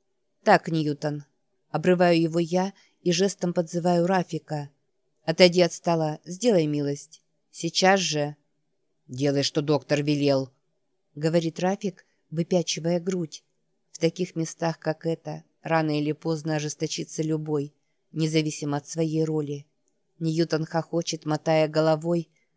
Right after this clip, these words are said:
как будто давно не слышал такой хорошей шутки, и тыльной стороной руки резко толкает глобус.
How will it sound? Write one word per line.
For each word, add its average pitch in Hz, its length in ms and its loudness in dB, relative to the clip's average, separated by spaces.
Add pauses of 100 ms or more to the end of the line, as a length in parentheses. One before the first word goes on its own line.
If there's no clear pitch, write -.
как 175 200 -6
будто 180 260 -8
давно 170 320 4
не 170 140 0
слышал 165 400 -2
такой 156 320 -2
хорошей 160 440 -2
шутки, 160 600 -6 (500)
и 180 100 -6
тыльной 160 380 0
стороной 160 460 -2
руки 165 500 -6 (240)
резко 160 420 -2
толкает 156 520 -2
глобус. 151 640 -4